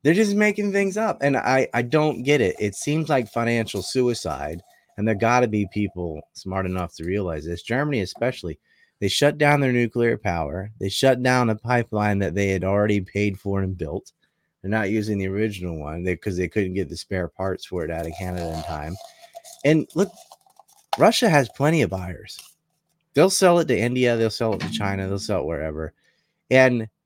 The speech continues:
a lot of Europe is just buying it from India anyway. So Russia sells it to India. India sells it to Italy and whatever. And, like, you're s-, they're just selling, they're selling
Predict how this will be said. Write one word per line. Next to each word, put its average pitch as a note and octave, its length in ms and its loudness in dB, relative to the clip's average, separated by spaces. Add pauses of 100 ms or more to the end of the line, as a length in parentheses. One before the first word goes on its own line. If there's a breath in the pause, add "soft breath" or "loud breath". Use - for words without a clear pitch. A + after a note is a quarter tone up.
(340)
a B2+ 80 4
lot D#3 220 8
of B2+ 120 2
Europe A2 380 4 (160)
is G2+ 160 -4
just G2+ 320 0
buying G#2 320 2
it - 160 -4
from F#2+ 240 -6
India F#2+ 340 0
anyway. F#2 560 -4 (120)
So G#2 160 -2
Russia G2+ 320 0
sells F#2 320 -2
it D#2+ 100 -10
to F2+ 80 -2
India. F2 420 -2
India E2+ 320 -2
sells D#2+ 300 -6
it D#2+ 120 -4
to D#2 40 -6
Italy D#2+ 460 -4
and D#2 320 -10
whatever. E2 340 -2
And, F#2 160 -2
like, F#2 220 0 (340 soft breath)
you're C3 80 -2
s-, - 220 -6 (920)
they're C3+ 180 6
just D#3 320 -2
selling, D3+ 340 0
they're B2 100 2
selling A#2 680 2